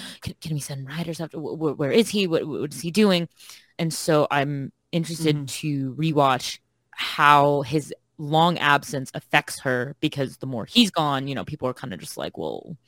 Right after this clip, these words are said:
Speaker 2: Mm-hmm.
Speaker 1: you're here, but, like, he's gone." And then when they
Speaker 2: Yeah.
Speaker 1: start to, like, suppose, like, "Well, what if he's dead?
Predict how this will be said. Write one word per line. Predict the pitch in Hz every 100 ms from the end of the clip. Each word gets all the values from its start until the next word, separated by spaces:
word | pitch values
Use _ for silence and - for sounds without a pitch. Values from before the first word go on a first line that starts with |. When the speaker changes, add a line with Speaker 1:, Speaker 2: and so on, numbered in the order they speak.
| _ -
Speaker 2:
Mm-hmm. | 175 147 151 147 139 _ _
Speaker 1:
you're | - 131
here, | 135 156 143 127 117 139 -
but, | - -
like, | 65 50 -
he's | - 180 185
gone." | - 143 135 131 123
And | 156
then | 139
when | 135
they | 131
Speaker 2:
Yeah. | 123
Speaker 1:
start | -
to, | -
like, | - -
suppose, | 143 139 135 -
like, | - - _
"Well, | -
what | 147 151
if |
he's | - - - -
dead? | 120 139 135 -